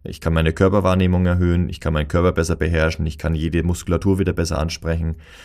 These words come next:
ähm, ich löse Verspannungen, Verkürzungen auf, ich bringe meine inneren Organe wieder an den richtigen Platz und in Ordnung. Ich mache meinen gesamten Körper wieder leistungsfähig, doch was es vor allem macht, ist, ich höre meine inneren Signale ganz klar und kann sie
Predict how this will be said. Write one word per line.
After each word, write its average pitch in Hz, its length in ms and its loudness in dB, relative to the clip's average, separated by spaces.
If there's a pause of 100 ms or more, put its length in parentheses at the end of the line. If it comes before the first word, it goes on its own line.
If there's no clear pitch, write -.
(140)
ähm, 87 180 2
ich 85 140 0
löse 92 240 4
Verspannungen, 92 600 2
Verkürzungen 98 600 0
auf, 85 380 0
ich - 220 -10
bringe 85 180 0
meine 82 240 2
inneren 90 380 2
Organe 85 380 0
wieder 85 160 0
an 82 80 -2
den 82 60 -4
richtigen 82 360 -6
Platz 80 320 -4
und 78 60 -4
in 78 100 -4
Ordnung. 80 380 -2 (260)
Ich - 80 -6
mache 98 100 4
meinen 92 140 4
gesamten 90 420 0
Körper 95 240 2
wieder 85 140 2
leistungsfähig, 95 680 0
doch 92 180 -4
was 87 160 -2
es 85 80 -4
vor - 160 -6
allem 92 200 2
macht, 87 240 0
ist, 78 260 -4 (340)
ich - 200 -6
höre 98 280 6
meine 85 260 4
inneren 87 720 2
Signale 82 720 2 (460)
ganz 98 260 2
klar 90 280 0
und 90 60 -2
kann 80 180 -2
sie 76 160 -8